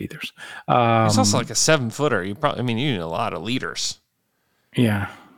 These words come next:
Speaker 1: I, it's, I don't know, thirty gallons. <laughs> Whatever.
Speaker 2: That's a lot. You gotta
Speaker 1: <laughs> Yeah, but if it's cheap wine, it's, it, it's not that you have to drink it.
Speaker 2: Yeah,
Speaker 1: Um,
Speaker 2: it's true.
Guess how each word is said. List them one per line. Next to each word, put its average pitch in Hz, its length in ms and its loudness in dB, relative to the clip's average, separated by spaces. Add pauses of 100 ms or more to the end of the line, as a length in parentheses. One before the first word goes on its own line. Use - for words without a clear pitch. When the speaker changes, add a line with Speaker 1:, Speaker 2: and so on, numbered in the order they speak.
(600)
Speaker 1:
I, 98 140 -2
it's, - 640 -12
I 107 100 0
don't 87 140 -6
know, 101 160 -6 (100)
thirty 107 240 2
gallons. 98 640 -2 (460)
<laughs> - 1200 -18
Whatever. 98 420 0 (160)
Speaker 2:
That's 180 140 2
a 156 40 6
lot. 131 480 6
You 131 140 -4
gotta 143 300 4
Speaker 1:
<laughs> - 1200 -12
Yeah, 262 160 8
but 143 100 8
if 139 140 4
it's - 140 -2
cheap - 240 6 (140)
wine, 104 440 6
it's, 156 240 2
it, - 200 -6 (200)
it's - 160 -6
not 92 160 -2
that - 120 -12
you - 80 2
have - 200 -8
to - 120 -8
drink - 360 2
it. - 180 0 (260)
Speaker 2:
Yeah, 101 520 2
Speaker 1:
Um, 113 160 -6
Speaker 2:
it's 110 160 -4
true. - 260 -8